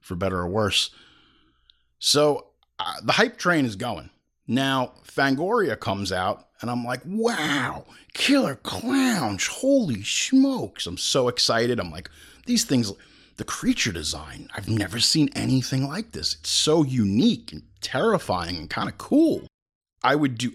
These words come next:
anything at this point to see fucking Killer Clowns. I would have sold my mother at that point to see it, 'cause I was just so curious.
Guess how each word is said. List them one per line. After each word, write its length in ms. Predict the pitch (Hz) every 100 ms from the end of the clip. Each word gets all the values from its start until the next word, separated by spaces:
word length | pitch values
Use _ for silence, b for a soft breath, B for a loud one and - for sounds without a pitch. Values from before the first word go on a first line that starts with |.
| -
anything 440 | 143 139 - 110
at 80 | 95
this 120 | 92
point 300 | - 113 101
to 80 | -
see 140 | 95
fucking 340 | 85 98 92 90
Killer 260 | 92 82
Clowns. 380 | - 76 76 - -
I 100 | 120
would 120 | 113
have 80 | 101
sold 360 | - 117 110
my 80 | 98
mother 400 | 90 98 92 87
at 140 | 82
that 180 | 78 82
point 240 | - 90 -
to 80 |
see 180 | - 85
it, 120 | 80
'cause 100 | - -
I 180 | 107 113
was 140 | 101
just 240 | - 85 -
so 200 | 139 127
curious. 600 | - 160 123 85 -